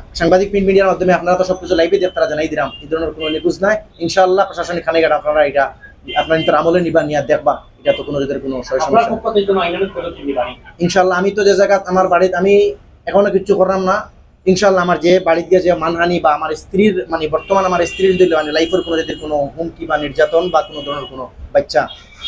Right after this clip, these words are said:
Speaker 1: সবচেয়ে আপনাদের জানাই দিলাম, আমার বাচ্চারে, বাচ্চাটা আমার নির্যাতনের কিছু জিনিস আছে,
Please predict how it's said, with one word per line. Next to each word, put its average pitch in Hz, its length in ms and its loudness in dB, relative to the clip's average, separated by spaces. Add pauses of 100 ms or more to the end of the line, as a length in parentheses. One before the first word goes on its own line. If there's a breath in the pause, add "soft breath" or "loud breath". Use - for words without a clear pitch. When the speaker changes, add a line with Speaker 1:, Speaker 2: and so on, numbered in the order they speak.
(160)
Speaker 1:
সবচেয়ে 196 260 2
আপনাদের 208 260 0 (160)
জানাই 190 180 2
দিলাম, 190 180 2
আমার 185 160 2
বাচ্চারে, 208 380 2 (480)
বাচ্চাটা 208 340 0 (100)
আমার 202 200 0
নির্যাতনের 185 480 0
কিছু 180 180 -2
জিনিস 170 220 2
আছে, 165 100 -8